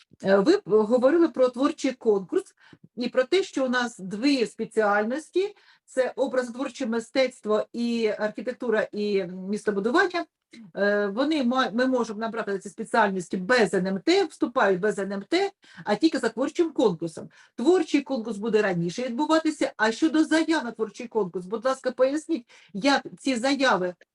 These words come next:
вони раніше куди подають, як подають і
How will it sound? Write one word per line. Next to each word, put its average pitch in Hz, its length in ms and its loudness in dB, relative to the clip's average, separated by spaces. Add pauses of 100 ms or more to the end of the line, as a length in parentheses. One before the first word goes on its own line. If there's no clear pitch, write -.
(140)
вони 247 240 0
раніше 247 560 -2
куди 220 300 0
подають, 185 720 -2 (380)
як 208 340 0
подають 311 680 0
і 240 160 -6